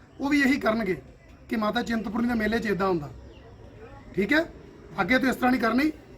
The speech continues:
ਕਰਨਾ। ਤੇ ਜਿਹੜਾ ਤੁਹਾਡਾ ਗਿਫਟ ਹੈ, ਇਹ ਤੁਹਾਡਾ ਤਿਆਰ ਹੋ ਗਿਆ, ਆ ਲਓ। ਇਹਨੂੰ ਸੰਭਾਲ ਕੇ ਰੱਖਣਾ,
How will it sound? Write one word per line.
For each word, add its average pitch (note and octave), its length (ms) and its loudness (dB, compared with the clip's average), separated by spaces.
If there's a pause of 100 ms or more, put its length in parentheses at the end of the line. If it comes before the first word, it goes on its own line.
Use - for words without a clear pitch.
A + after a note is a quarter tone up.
ਕਰਨਾ। B3 300 4
ਤੇ - 460 -6
ਜਿਹੜਾ A#3 140 2
ਤੁਹਾਡਾ A3 260 4
ਗਿਫਟ G#3 360 0
ਹੈ, C#4+ 140 6 (520)
ਇਹ B3 100 2
ਤੁਹਾਡਾ A#3 400 6 (340)
ਤਿਆਰ A3 220 6
ਹੋ A3 120 -2
ਗਿਆ, E3 220 -2 (140)
ਆ G#3 100 0
ਲਓ। E3 140 -2 (460)
ਇਹਨੂੰ B3+ 240 2
ਸੰਭਾਲ A3+ 400 2
ਕੇ A#3 100 0
ਰੱਖਣਾ, C#4 400 4